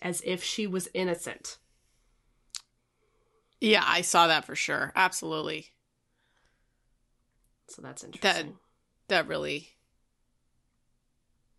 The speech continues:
Speaker 2: I, the scene that she had with her, so s-, the other person who was really, really big in this movie was her, uh, attorney,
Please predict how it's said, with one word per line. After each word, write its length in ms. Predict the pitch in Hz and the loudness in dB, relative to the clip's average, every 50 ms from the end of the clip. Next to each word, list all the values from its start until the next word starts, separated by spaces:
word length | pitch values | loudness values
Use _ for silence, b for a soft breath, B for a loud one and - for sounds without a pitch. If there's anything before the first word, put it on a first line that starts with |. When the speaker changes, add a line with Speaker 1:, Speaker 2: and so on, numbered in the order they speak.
| _ _ _ _ _ _ _ _ - 190 - _ _ - - | _ _ _ _ _ _ _ _ -20 -20 -20 _ _ -8 -2
Speaker 2:
I, 300 | - 170 208 214 190 - - _ | 2 4 4 4 2 0 -4 _
the 200 | - - 190 202 190 | -12 -6 -2 0 0
scene 280 | - - 262 269 269 | 2 4 4 4 4
that 100 | 262 254 | 4 2
she 160 | 240 - 240 202 | 2 2 2 2
had 340 | 190 202 190 180 180 180 | 4 4 4 4 4 2
with 220 | 180 180 175 170 - | 0 -2 -4 -4 -6
her, 560 | - - 170 165 160 160 160 156 156 156 170 - - _ _ _ _ _ - | -6 -4 -2 -2 0 0 -2 -2 -4 -6 -10 -16 -20 _ _ _ _ _ -12
so 280 | - - - 220 208 - - | -6 0 2 2 2 2 0
s-, 260 | - - - - - - | 0 0 0 0 0 0
the 100 | - 233 | 2 4
other 200 | - 254 262 285 | 6 6 6 4
person 280 | 262 - 240 208 - 208 | 4 2 0 0 0 -2
who 80 | 196 | -2
was 140 | 180 170 165 | -4 -4 -6
really, 240 | 165 175 170 165 160 | -4 -2 -2 -2 -2
really 200 | 156 160 156 156 | -2 -2 -4 -4
big 180 | 120 139 131 139 | -4 -4 -6 -6
in 100 | - - | -8 -10
this 160 | - - - | -12 -12 -12
movie 200 | - 69 - 113 | -12 -10 -10 -10
was 360 | 107 110 110 - - - - _ _ _ _ _ _ _ _ _ _ _ _ _ _ _ _ _ _ _ - | -10 -8 -6 -6 -6 -8 -10 _ _ _ _ _ _ _ _ _ _ _ _ _ _ _ _ _ _ _ -12
her, 440 | - 190 165 165 160 160 160 156 - - | -8 -6 -4 -2 -2 -2 -2 -2 -4 -2
uh, 280 | - 160 156 151 147 - | -2 0 0 0 -2 -4
attorney, 680 | - 156 - - - 170 151 151 147 139 151 165 170 _ | -6 -8 -8 -8 -6 -6 -4 -4 -4 -6 -8 -10 -12 _